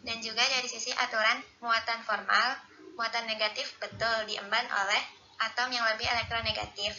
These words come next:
yaitu oksigen. Akan tetapi, masih ada kesempatan struktur S O tiga untuk dibentuk menjadi struktur yang lebih baik lagi, yaitu yang paling terakhir, di sini sulfur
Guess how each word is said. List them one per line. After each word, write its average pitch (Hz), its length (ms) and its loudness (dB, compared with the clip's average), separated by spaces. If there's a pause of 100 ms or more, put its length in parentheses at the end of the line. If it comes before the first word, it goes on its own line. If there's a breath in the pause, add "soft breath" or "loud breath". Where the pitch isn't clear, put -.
yaitu 196 240 -2
oksigen. 208 560 -2 (480)
Akan 240 240 0
tetapi, 240 720 -4
masih 247 240 -2
ada 233 320 0
kesempatan 233 640 -4 (400)
struktur 254 480 -6
S 269 160 -4
O 233 160 -2
tiga 220 320 -2
untuk 233 240 -6 (160)
dibentuk 214 480 -2 (400)
menjadi 226 400 -2
struktur 247 400 -2
yang 240 160 6
lebih 233 240 -6
baik 214 240 0
lagi, 214 240 -4
yaitu 208 400 0
yang 240 160 0
paling 214 240 2
terakhir, 226 480 0 (400)
di 233 160 -8
sini 226 400 -2
sulfur 233 480 -2